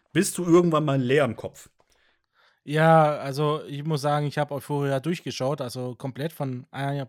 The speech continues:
Speaker 2: nach Z. Und ich hab teilweise das wirklich skippen müssen, was mir zu viel wurde.
Speaker 1: Ja, ja, ja, definitiv. Das ist, ähm, ja. Und das ist ja das Lustige, dass dann viele so: „Boah, du hast das angeguckt.“ Und hier an dieser Stelle, Leute, wirklich,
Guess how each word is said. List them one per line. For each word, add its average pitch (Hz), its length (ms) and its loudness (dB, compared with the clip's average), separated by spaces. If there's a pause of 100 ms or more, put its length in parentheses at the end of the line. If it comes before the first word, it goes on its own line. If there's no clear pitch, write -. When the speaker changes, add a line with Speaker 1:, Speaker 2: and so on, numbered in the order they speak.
Speaker 2:
nach 131 280 -10 (220)
Z. 196 360 -4 (720)
Und 147 680 -2 (720)
ich 135 180 -8
hab - 140 -10
teilweise 127 420 -8
das 117 220 -10
wirklich 113 260 -12
skippen 143 380 -6
müssen, 127 240 -4
was 120 180 -6
mir 117 80 -12
zu 110 120 -12
viel 135 280 -6
wurde. 110 320 -8 (160)
Speaker 1:
Ja, 110 420 -6
ja, 95 360 -14
ja, 98 240 -20 (180)
definitiv. 95 560 -20 (500)
Das 104 180 -12
ist, 147 260 -10
ähm, 127 500 -6 (480)
ja. 104 300 -8 (840)
Und 165 220 -12
das 170 120 -4
ist 190 100 -6
ja 185 60 2
das 165 180 -4
Lustige, 185 260 -6
dass 160 100 -4
dann 143 140 -6
viele 151 140 -8
so: 143 80 -4
„Boah, 151 400 -6
du 143 100 -4
hast 147 140 -10
das 139 140 -10
angeguckt.“ 175 440 -6
Und 143 100 -8
hier 156 300 -8
an 156 60 -6
dieser 147 200 -4
Stelle, 156 280 -6
Leute, 143 320 -2
wirklich, 143 380 -2